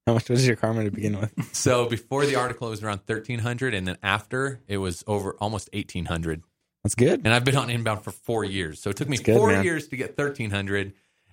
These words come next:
Speaker 2: and then, like, twenty-four hours to get an additional four hundred.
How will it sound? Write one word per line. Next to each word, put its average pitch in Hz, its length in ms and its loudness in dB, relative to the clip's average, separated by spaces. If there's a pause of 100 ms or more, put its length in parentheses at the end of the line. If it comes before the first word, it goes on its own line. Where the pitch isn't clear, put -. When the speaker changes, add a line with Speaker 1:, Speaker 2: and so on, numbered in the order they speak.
Speaker 2:
and 107 180 0
then, 104 160 -2
like, 92 320 -2 (180)
twenty-four 123 480 0
hours 92 340 0
to - 80 -20
get 95 120 -6
an 87 120 -4
additional 85 460 -4
four 85 320 -4
hundred. 73 340 -8